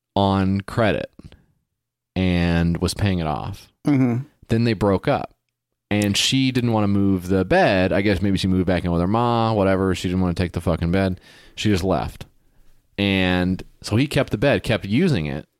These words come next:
Speaker 1: and she kept paying the bill.
Speaker 2: Yeah.
Speaker 1: So she's like,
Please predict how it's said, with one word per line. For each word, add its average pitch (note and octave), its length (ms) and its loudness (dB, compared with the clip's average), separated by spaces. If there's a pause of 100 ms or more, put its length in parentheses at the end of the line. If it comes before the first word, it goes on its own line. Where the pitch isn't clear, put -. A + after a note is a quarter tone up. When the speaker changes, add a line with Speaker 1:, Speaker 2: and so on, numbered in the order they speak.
(120)
Speaker 1:
and F2+ 120 -2
she G3 180 -4
kept - 240 -4
paying F#2+ 200 0
the G2+ 60 0
bill. A#2+ 380 -2 (280)
Speaker 2:
Yeah. A#2+ 320 0 (100)
Speaker 1:
So B2 160 0
she's A2 240 -2
like, F#2+ 320 -2